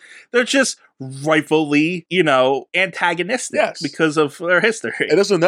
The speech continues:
Speaker 2: it never feels forced.
Speaker 1: No.
Speaker 2: No, like
Speaker 1: They, Chris Hemsworth and Tom Hiddleston have excellent chemistry.
Speaker 2: They do, and I could do more of them together. Like I said, but my fatigue was by the Loki came around. After this outing of Loki, we get him in Ragnarok, and then that's
Speaker 1: Yes.
Speaker 2: mostly it. He, 'cause he dies in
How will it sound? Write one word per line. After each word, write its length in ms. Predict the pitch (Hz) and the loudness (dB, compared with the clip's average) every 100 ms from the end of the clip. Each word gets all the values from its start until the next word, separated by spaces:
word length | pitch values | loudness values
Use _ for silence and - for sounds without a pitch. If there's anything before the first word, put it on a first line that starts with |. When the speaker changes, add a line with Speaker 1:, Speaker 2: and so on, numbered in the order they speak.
| - | 0
Speaker 2:
it 120 | 147 | -2
never 200 | 196 208 | 0 0
feels 280 | - 131 - | 0 -4 -4
forced. 480 | 107 80 - - - | -10 -10 -12 -20 -6
Speaker 1:
No. 220 | 170 135 - - | -2 -2 -2 -18
Speaker 2:
No, 100 | - - | -20 -12
like 200 | 87 - _ - | -12 -12 _ 0
Speaker 1:
They, 220 | 226 254 190 | 0 0 -4
Chris 220 | 277 285 | -2 0
Hemsworth 440 | 320 294 262 233 - | -2 -2 -2 -2 -2
and 180 | 202 185 | -2 -2
Tom 200 | 170 190 | -2 -2
Hiddleston 300 | 175 156 147 143 | -2 -4 -4 -2
have 140 | 139 _ | -4 _
excellent 380 | 139 - 127 110 | -10 -8 -10 -6
chemistry. 300 | 117 110 120 | -6 -2 -2
Speaker 2:
They 40 | |
do, 360 | 110 101 98 95 | -2 -2 -2 -2
and 80 | 98 | -6
I 40 | |
could 140 | 107 98 | -8 -6
do 140 | 110 101 | -4 -4
more 280 | 92 87 | -4 -4
of 100 | 82 | -4
them 140 | 85 85 | -6 -8
together. 500 | 82 82 80 - 76 | -8 -8 -8 -10 -10
Like 100 | 139 | -6
I 40 | 131 | -6
said, 180 | - 107 | -4 -6
but 160 | 117 - | -6 -4
my 180 | 127 127 | -2 -2
fatigue 400 | 123 - 113 107 | -4 -6 -4 -2
was 380 | 101 95 - - | -2 -4 -10 -12
by 160 | - 101 | -4 -4
the 100 | 95 | 0
Loki 360 | 110 113 107 - _ _ | 0 0 -4 -10 _ _
came 160 | - 92 | -12 -10
around. 480 | 87 87 85 85 82 | -8 -8 -8 -10 -6
After 240 | 175 240 240 | -4 -2 -2
this 380 | 190 - - - _ - | -2 -2 -8 -12 _ -2
outing 260 | 131 127 120 | 2 2 0
of 140 | 104 | -2
Loki, 320 | 107 98 85 | -4 -4 -6
we 100 | 90 | -6
get 160 | 110 139 | -2 0
him 100 | 135 | 0
in 120 | 113 | -2
Ragnarok, 600 | 104 95 87 82 80 80 - _ 113 | 0 0 -2 -8 -6 -8 -10 _ -8
and 200 | 107 95 | -8 -4
then 320 | 107 110 101 | -2 -2 -2
that's 160 | 107 | 0
Speaker 1:
Yes. 300 | 147 110 - 131 | 2 2 0 -4
Speaker 2:
mostly 380 | 151 - 131 - | -4 -2 -6 0
it. 240 | 160 - | 0 0
He, 120 | 107 | -4
'cause 160 | 95 104 | -6 -6
he 80 | 104 | -4
dies 400 | 120 139 135 104 | 0 2 0 -2
in 320 | 107 104 95 | -6 -6 -8